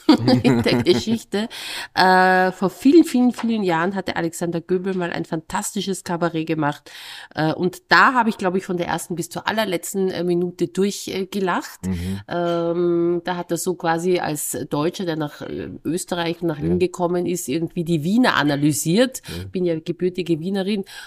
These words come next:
Speaker 1: und hab mich da sehr, äh, wiedererkannt und, und fand das, das fand ich wirklich sehr lustig.
Speaker 2: Mhm.
Speaker 1: Äh, aber das ist eben schon sehr lange her, das siehst du.
Speaker 2: <laughs>
Speaker 1: <laughs> So viele gab's dazwischen da nicht.
Speaker 2: Alexander Göbel, das Phantom der Oper, hast du, ha-,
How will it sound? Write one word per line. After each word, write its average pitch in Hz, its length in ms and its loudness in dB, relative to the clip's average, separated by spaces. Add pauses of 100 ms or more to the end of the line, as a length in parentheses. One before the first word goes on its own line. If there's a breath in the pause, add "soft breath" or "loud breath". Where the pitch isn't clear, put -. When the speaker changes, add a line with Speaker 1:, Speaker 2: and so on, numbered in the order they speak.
Speaker 1:
und 185 280 0
hab 180 140 -6
mich 180 160 0
da 170 140 2
sehr, 165 640 6
äh, 143 280 -4
wiedererkannt 170 1000 0
und, 165 380 -2
und 170 140 -4
fand 160 180 -2
das, 151 140 -4
das 196 200 0
fand 185 160 2
ich 160 120 -6
wirklich 147 280 -4
sehr 117 200 -6
lustig. 90 460 -8
Speaker 2:
Mhm. 78 40 -12 (360 loud breath)
Speaker 1:
Äh, - 60 -6
aber 143 340 0
das 160 180 -4
ist 170 80 -6
eben 165 160 2
schon 160 160 -6
sehr 151 160 2
lange 156 260 2
her, 147 180 2
das 123 140 -2
siehst 104 220 0
du. - 80 4
Speaker 2:
<laughs> 113 160 2 (640)
Speaker 1:
<laughs> - 440 -2
So - 140 -2
viele 175 300 0
gab's 160 240 2
dazwischen 175 440 -2
da 185 120 -2
nicht. 156 240 -4 (460 loud breath)
Speaker 2:
Alexander 104 460 2
Göbel, 113 320 6
das 107 160 4
Phantom 117 480 6
der 113 100 6
Oper, 104 500 2
hast 107 260 0
du, 123 600 2 (140)
ha-, 101 160 -8